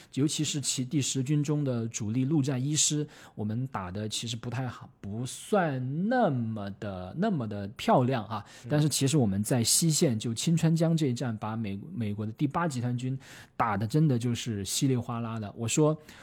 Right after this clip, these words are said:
Speaker 1: 我说在讲那个松骨峰的这个狙击战的时候，就是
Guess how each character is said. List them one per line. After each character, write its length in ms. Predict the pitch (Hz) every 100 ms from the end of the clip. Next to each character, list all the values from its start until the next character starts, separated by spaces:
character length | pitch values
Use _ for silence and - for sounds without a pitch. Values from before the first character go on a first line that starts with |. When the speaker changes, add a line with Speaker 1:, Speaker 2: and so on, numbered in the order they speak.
| -
Speaker 1:
我 120 | 131
说 220 | 175 170
在 240 | 156 190 143
讲 280 | 143 117 107
那 160 | 131
个 160 | 113 113
松 260 | - 180
骨 120 | 156 117
峰 220 | 160 160
的 100 | 120
这 140 | 127
个 100 | 113
狙 180 | 113 156
击 160 | 147 147
战 200 | 156 120
的 100 | 110
时 140 | 113
候， 120 | 110
就 160 | 104 123
是 240 | - 117